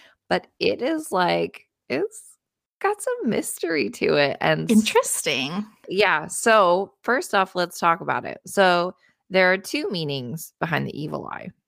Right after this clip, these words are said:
Speaker 1: So, and that we talked about this last week and it confused us 'cause we're like, "What does, you know, an Alp giving you an evil eye mean?"
Speaker 2: Oh,
Speaker 1: Right?
Speaker 2: right.
Speaker 1: And so we were just like, "Wait a minute, what is that?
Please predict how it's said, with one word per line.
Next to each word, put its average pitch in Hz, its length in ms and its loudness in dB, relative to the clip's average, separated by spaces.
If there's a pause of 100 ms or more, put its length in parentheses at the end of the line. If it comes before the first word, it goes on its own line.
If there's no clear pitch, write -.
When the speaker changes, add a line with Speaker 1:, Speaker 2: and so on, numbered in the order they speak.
(280)
Speaker 1:
So, 156 460 4
and 170 160 0
that - 140 0
we 175 100 0
talked 214 240 -2
about 247 140 -2
this 175 200 -2
last 185 240 2
week 160 160 -2
and 156 120 0
it - 80 -10
confused 185 560 0
us 151 160 -4
'cause 156 160 -10
we're 151 140 0
like, 147 280 -2 (920)
"What - 260 -2 (240)
does, 190 320 0 (380)
you 175 140 0
know, 151 200 0
an 156 200 0
Alp 156 340 2
giving 156 380 -2
you 147 200 -4
an 147 100 -4
evil 147 340 -4
eye 151 360 0
mean?" 135 540 -10 (300)
Speaker 2:
Oh, 233 220 8
Speaker 1:
Right? 269 260 6
Speaker 2:
right. 247 680 2
Speaker 1:
And 175 200 2
so 180 120 4
we 165 80 4
were 165 60 4
just 156 180 -8
like, 160 160 -6
"Wait 165 140 -4
a 165 60 -4
minute, 151 200 -6
what 151 100 -2
is 170 100 -4
that? 165 300 -2